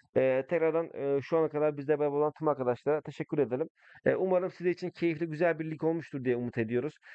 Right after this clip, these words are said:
Elimizden geldiği kadar, e, her gün sadece bir gün fire vererek, hatta şöyle göstermek gerekirse de şuradan bir kanaldan gösterelim. Yaklaşık bakalım. Evet, yaklaşık, e, on üç günden beri, on üç günden beri her gün canlı yayındayız.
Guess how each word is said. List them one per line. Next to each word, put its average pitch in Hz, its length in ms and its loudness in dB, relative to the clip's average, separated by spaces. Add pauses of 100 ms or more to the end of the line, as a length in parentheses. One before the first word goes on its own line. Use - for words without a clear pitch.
(120)
Elimizden 151 380 4
geldiği 165 260 0
kadar, 160 260 2
e, 131 460 2
her 156 200 2
gün 151 300 -4
sadece 143 400 0
bir 151 60 -2
gün 147 160 0
fire 139 240 2
vererek, 131 280 0
hatta 123 280 -2
şöyle 127 200 -2
göstermek 123 480 -2
gerekirse 123 480 -2
de 139 140 0 (840)
şuradan 113 240 2
bir 110 60 -6
kanaldan 110 440 -2
gösterelim. 113 520 -2
Yaklaşık 135 500 -4 (480)
bakalım. 127 440 0 (2250)
Evet, 202 280 0
yaklaşık, 190 760 -2
e, 151 320 4
on 190 240 0
üç 214 180 -4
günden 165 420 0
beri, 165 240 0 (340)
on 160 140 2
üç 185 140 -2
günden 156 340 0
beri 156 120 0
her 170 180 0
gün 160 180 -2
canlı 156 300 2
yayındayız. 143 440 2